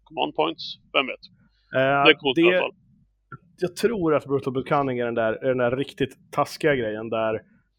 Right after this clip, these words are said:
Speaker 2: eh, warbossen får, han får lägga undan alla attacker som antingen inte träffar eller inte woundar.
Speaker 1: Ja.
Speaker 2: Lägger dem åt sidan och sen rullar han dem igen.
Speaker 1: Ja, precis. Så är det. Helt rätt.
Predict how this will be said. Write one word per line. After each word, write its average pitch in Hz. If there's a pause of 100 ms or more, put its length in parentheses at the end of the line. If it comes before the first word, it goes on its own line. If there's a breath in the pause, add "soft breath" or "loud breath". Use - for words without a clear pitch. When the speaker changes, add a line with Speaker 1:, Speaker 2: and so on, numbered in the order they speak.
(120)
Speaker 2:
eh, 113
warbossen 135
får, 123
han 131
får 156
lägga 160
undan 160
alla 127
attacker 120
som 127
antingen 135
inte 131
träffar 120
eller 117
inte 120
woundar. 123 (160)
Speaker 1:
Ja. 135
Speaker 2:
Lägger 135
dem 147
åt -
sidan 139
och 117
sen 135
rullar 123
han 120
dem 120
igen. 127 (260)
Speaker 1:
Ja, 151 (100)
precis. 143
Så 165
är 151
det. 123 (200)
Helt 156
rätt. 147